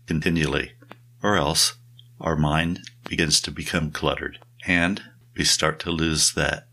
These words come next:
inner essence, that radiance. Coming up next is our Mind and Body segment, where we will be looking at the sphere. The sphere is somewhat like, uh,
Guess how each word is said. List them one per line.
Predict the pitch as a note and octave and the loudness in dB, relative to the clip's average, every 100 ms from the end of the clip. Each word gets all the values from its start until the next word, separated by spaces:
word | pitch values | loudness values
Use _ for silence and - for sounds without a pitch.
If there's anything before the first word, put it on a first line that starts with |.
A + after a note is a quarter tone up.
| _ - | _ 0
inner | F#2+ - | 0 2
essence, | F#2+ F2 - D2+ - - - _ _ _ - | 2 2 2 2 0 0 -2 _ _ _ -2
that | D#2 D2+ - - - | -2 -2 -6 -20 0
radiance. | F2 E2+ C#2+ - - - - _ _ - | 2 2 0 -2 0 0 -2 _ _ -6
Coming | F#2+ F#2 F2 | 2 4 4
up | F2 - | 2 -2
next | - F#2 - - E2+ | 0 0 2 0 2
is | E2+ D#2+ | 2 4
our | D#2 D2+ - - | 2 0 -6 -2
Mind | F2+ F#2 G2+ | 2 4 2
and | F#2+ | 2
Body | D#2+ E2 E2+ | 2 2 4
segment, | - F2 D#2+ G#2+ - - - - - | 2 2 0 -4 -6 -18 -20 -20 -10
where | - F2+ G2 - - - - | 0 2 2 -2 -14 -20 -4
we | F2 G2+ A2 G2 - | 0 0 -2 -12 -12
will | - C#2+ | -6 0
be | D#2 D2 C#2+ - - - - | 0 0 -2 -12 -20 -8 -2
looking | G#2 G2+ | 2 2
at | F#2 F#2 | 2 0
the | - | 0
sphere. | - - E2+ C2+ - - - - _ _ - | 0 4 2 2 -2 -10 -20 -20 _ _ -2
The | E2+ | 2
sphere | - A2+ A#2 D#2+ D#2 - - _ _ | 2 4 2 2 -2 -12 -20 _ _
is | - F2+ | 0 4
somewhat | - A2+ A2 E2 | 4 4 2 2
like, | E2 F#2+ - - | 4 2 0 -6
uh, | E2 | -6